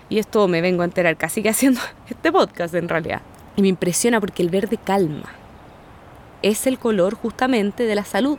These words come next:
de la sanación. En los chakras es el color del corazón. Y uno pensaría el corazón es como rojo,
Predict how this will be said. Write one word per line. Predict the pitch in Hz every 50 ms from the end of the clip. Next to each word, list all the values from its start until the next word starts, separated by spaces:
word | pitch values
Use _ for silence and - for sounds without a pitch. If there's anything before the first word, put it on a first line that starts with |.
| - - - - - - - - -
de | - 190 190
la | 190 175
sanación. | - - - - 233 247 254 254 240 - - - - 233 196 165 160 160 - - - -
En | - 214
los | 226 277 294 -
chakras | - 339 294 - 214 233 269 311 - - -
es | - 226 - 277
el | 262 247
color | - 240 220 220 214 226 247 269 - - - - - -
del | - - 214 208 185
corazón. | - - 196 190 190 170 - - - - 202 175 175 165 160 160 - - - - - -
Y | 196 233
uno | 254 302 294
pensaría | 311 294 - - 254 220 208 214 226 240 254
el | 254 -
corazón | 254 220 202 185 - - 254 302
es | -
como | - 220 196 180 180
rojo, | - - 403 370 - - - 220